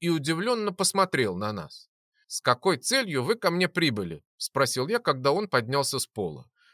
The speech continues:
«Господин барон, это возмутительно! Я буду на вас жаловаться!» «Понятно», кивнул я. «Выкиньте его за дверь и больше не пускайте». «Меня прислали из канцелярии!» взвизгнул мужчина.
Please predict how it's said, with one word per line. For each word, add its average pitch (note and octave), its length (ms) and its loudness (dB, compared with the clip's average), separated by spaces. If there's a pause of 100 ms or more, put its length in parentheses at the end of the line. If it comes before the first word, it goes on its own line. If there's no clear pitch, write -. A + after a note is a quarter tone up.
(160)
«Господин C#3+ 600 0
барон, F#3 460 6 (100)
это E3 200 0
возмутительно! F#3 880 0 (160)
Я A#2+ 240 2
буду F#3+ 260 2
на F#3+ 140 4
вас G3 200 4
жаловаться!» D3 760 4 (500)
«Понятно», C#3 760 2
кивнул A2+ 360 -4
я. F2+ 240 -10 (440)
«Выкиньте C3 640 0
его C#3 260 -2
за D#3+ 180 2
дверь A3+ 320 -2 (140)
и G3 80 -4
больше G#3 360 0
не G3 80 2
пускайте». C3 720 -2 (520)
«Меня D#3 340 0
прислали G3 520 0
из G3 120 -2
канцелярии!» G#3 800 2 (200)
взвизгнул B2+ 540 -2
мужчина. B2 580 -4